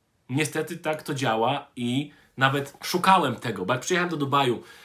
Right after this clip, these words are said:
był jeden z takich magazynów dubajskich, e, i tam było, był artykuł na taki główny, najważniejszy w tym wydaniu artykuł. Na pierwszej stronie było napisane, że pensje w Dubaju, sprawdź, ile możesz zarabiać.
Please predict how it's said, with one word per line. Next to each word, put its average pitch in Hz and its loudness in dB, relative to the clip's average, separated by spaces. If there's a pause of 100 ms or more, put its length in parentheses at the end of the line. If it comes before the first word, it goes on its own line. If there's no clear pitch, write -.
(140)
był 151 2
jeden 151 6
z 135 -8
takich 139 -10
magazynów 139 0
dubajskich, 107 -6 (400)
e, 131 -10
i 131 -10
tam 147 -4
było, 143 -2
był 143 -2
artykuł 127 -4
na 120 -4 (160)
taki 107 -10 (100)
główny, 135 -2
najważniejszy 127 -4
w - -14
tym 123 -8
wydaniu 117 -4
artykuł. 147 -6 (280)
Na 120 -8
pierwszej 143 -2
stronie 139 -4
było 127 -4
napisane, 123 -4
że 113 -4 (300)
pensje 185 2
w 151 -8
Dubaju, 175 4
sprawdź, 180 -4
ile 156 0
możesz 143 0
zarabiać. 117 -4